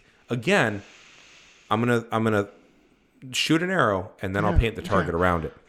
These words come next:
Speaker 2: The,
Speaker 1: It
Speaker 2: the level,
Speaker 1: obviously begs the
Speaker 2: speaking,
Speaker 1: question.
Speaker 2: speaking, speaking as a Catholic.
Speaker 1: Yes.
Speaker 2: The level of utter ignorance
Speaker 1: Mm-hmm.
Speaker 2: of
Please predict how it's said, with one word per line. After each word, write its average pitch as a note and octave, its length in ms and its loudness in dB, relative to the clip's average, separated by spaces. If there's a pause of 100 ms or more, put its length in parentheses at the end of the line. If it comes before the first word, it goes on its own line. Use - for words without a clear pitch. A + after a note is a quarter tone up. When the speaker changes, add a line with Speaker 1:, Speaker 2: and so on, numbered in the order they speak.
(420)
Speaker 2:
The, D#3 200 0
Speaker 1:
It D#3+ 180 -2
Speaker 2:
the D3+ 120 -2
level, C#3+ 200 2
Speaker 1:
obviously C#3 400 4
begs G2 200 2
the A2+ 60 -2
Speaker 2:
speaking, F#2 120 -6
Speaker 1:
question. E2+ 400 -2
Speaker 2:
speaking, G3 380 -4
speaking F#3 600 -6 (540)
as E3 320 -2
a A2+ 140 -4
Catholic. - 800 -6
Speaker 1:
Yes. - 640 -8 (260)
Speaker 2:
The C#3+ 240 -6
level D#3 720 -4
of A#2+ 420 -4 (840)
utter F#3+ 640 -2
ignorance F#3 880 -6
Speaker 1:
Mm-hmm. C#3+ 340 -4 (680)
Speaker 2:
of C#3 440 -2